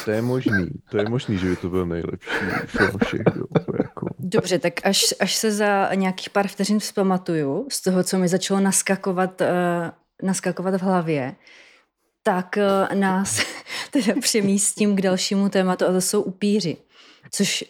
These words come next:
Speaker 2: je báječné téma, o kterém se v intelektuálních kruzích skoro nemluví, což my tři teďka tady změníme, protože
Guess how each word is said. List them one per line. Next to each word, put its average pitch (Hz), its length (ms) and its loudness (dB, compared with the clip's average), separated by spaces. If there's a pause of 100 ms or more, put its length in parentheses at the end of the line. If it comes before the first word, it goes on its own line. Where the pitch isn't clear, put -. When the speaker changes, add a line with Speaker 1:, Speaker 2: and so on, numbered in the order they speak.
(100)
Speaker 2:
je 196 180 0
báječné 185 560 0
téma, 185 280 2
o 175 60 -2
kterém 185 320 0
se 185 340 2
v - 60 -14
intelektuálních 185 800 0
kruzích 180 360 -2
skoro 180 260 -2
nemluví, 147 540 0 (640)
což - 420 -2
my 175 340 2
tři 170 360 -2
teďka 156 420 -2
tady 165 240 0
změníme, 165 520 2
protože 160 680 -2